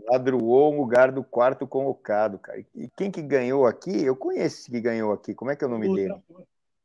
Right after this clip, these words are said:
Speaker 2: É o
Speaker 1: Quem é?
Speaker 2: Trator, é o Rodrigo Trator.
Speaker 1: Eu conheço esse cara aqui.
Speaker 2: Ele é, ele é personal, ele era personal do Marcos Paulo, daí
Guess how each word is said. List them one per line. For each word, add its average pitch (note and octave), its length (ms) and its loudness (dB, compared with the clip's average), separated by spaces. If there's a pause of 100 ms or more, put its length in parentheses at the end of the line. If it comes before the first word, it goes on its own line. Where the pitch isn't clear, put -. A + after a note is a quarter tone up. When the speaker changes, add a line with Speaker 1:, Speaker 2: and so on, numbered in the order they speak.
(180)
Speaker 2:
É C3 80 -8
o C#3 40 -10
Speaker 1:
Quem C#3 220 0
é? D#3+ 100 4
Speaker 2:
Trator, C#3 220 -2
é G#2+ 100 -6
o A2 80 -14 (400)
Rodrigo D#3 380 -4
Trator. D#3 520 0 (580)
Speaker 1:
Eu C#3+ 140 -6
conheço F#3 360 2
esse F#3 200 -2
cara A2 300 4
aqui. F#2+ 300 -8 (640)
Speaker 2:
Ele C#3 180 -8
é, D#3 880 0
ele C3+ 220 -6
é C#3 1040 -4 (600)
personal, A#2 760 -18 (240)
ele G#2+ 560 -20
era C#3+ 120 -20
personal C#3 520 -20
do B2+ 140 -20
Marcos B2 340 -20
Paulo, B2+ 560 -6
daí A2+ 140 -20